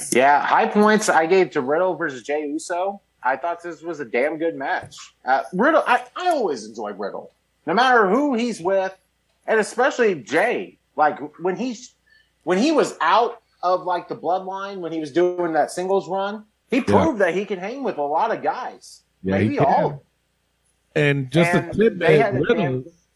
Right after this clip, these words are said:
Speaker 2: Riddle is from Saratoga Springs, New York, which is only about thirty minutes from Albany.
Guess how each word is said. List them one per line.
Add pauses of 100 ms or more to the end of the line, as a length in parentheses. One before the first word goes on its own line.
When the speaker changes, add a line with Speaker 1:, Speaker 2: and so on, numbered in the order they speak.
(140)
Speaker 2:
Riddle
is
from
Saratoga
Springs,
New
York,
which
is
only
about (560)
thirty
minutes
from
Albany.